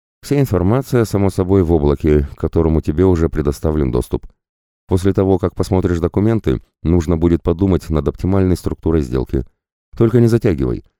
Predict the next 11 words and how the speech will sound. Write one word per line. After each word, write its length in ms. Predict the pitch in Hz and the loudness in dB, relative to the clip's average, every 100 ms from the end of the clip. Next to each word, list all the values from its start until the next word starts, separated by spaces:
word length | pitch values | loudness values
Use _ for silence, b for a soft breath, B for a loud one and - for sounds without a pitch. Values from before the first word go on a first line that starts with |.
| - | -6
Ближе 320 | 67 82 80 | 0 2 2
к 60 | 80 | 0
концу 280 | 85 78 85 | -2 0 0
апреля 460 | 78 98 92 80 69 | 2 2 2 2 0
должно 300 | 71 80 87 | 0 2 0
состояться 540 | 85 78 82 85 - 82 | -2 -2 0 0 0 -2
установочное 640 | - 85 82 80 - 78 | 0 0 2 0 0 0
заседание 640 | 76 - 80 82 78 76 | 0 -2 0 2 2 2
совместной 520 | 73 82 78 80 80 78 | 0 0 0 -2 0 -2
рабочей 360 | 76 80 80 | 0 -2 -2
группы, 380 | 82 101 65 | -2 -2 -2